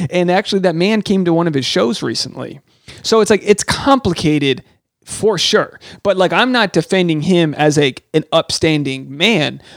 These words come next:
but, like, there's an authenticity there that you go, is it, like, if, if Joey, imagine if you could just cancel the internet where, like, bad, like, shit like that happened. So then what? So we're not supposed to know that he was,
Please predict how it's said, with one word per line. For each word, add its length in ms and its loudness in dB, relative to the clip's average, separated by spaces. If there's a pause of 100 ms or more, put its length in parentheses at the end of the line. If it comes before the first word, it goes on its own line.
(120)
but, 140 0
like, 220 2
there's 220 2
an 80 2
authenticity 840 0
there 360 2
that 180 0
you 120 -4
go, 320 2 (400)
is 220 0
it, 220 0
like, 200 2 (120)
if, 360 -4
if 180 0
Joey, 360 0 (220)
imagine 420 2
if 120 2
you 100 2
could 180 2
just 240 0
cancel 760 0 (280)
the 220 2
internet 500 0
where, 220 0
like, 160 -2
bad, 320 -2
like, 180 -2
shit 200 -4
like 140 0
that 180 0
happened. 440 -4 (300)
So 200 0
then 160 2
what? 220 0
So 100 2
we're 120 2
not 120 2
supposed 220 0
to 60 -2
know 180 2
that 220 0 (180)
he 180 0
was, 300 0